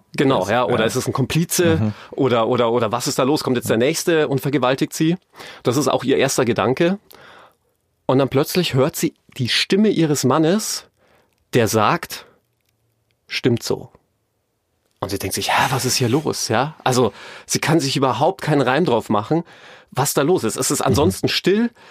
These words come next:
Speaker 1: der Mann macht nichts, der Vergewaltiger hat aufgehört, äh, sie hört, wie der sich jetzt auch wieder anzieht.
Speaker 2: Mhm.
Speaker 1: Und, ähm,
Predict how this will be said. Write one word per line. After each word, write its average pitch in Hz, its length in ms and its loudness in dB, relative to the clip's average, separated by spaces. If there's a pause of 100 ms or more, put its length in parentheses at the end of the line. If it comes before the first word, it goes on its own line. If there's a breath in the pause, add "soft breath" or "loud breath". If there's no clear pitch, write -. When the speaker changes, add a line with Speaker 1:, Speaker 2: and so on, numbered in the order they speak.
(160 loud breath)
Speaker 1:
der 143 100 2
Mann 131 220 2
macht 170 260 -2
nichts, 226 360 -2 (320 loud breath)
der 143 100 2
Vergewaltiger 135 580 2
hat 110 180 0
aufgehört, 196 720 -2 (360 loud breath)
äh, 127 340 2
sie 127 240 -2
hört, 139 300 0
wie 139 100 0
der 131 160 4
sich 131 160 -4
jetzt - 160 -2
auch - 160 -2
wieder 123 240 0
anzieht. 208 600 -2 (180 loud breath)
Speaker 2:
Mhm. 110 220 -2
Speaker 1:
Und, 143 380 0
ähm, 135 360 2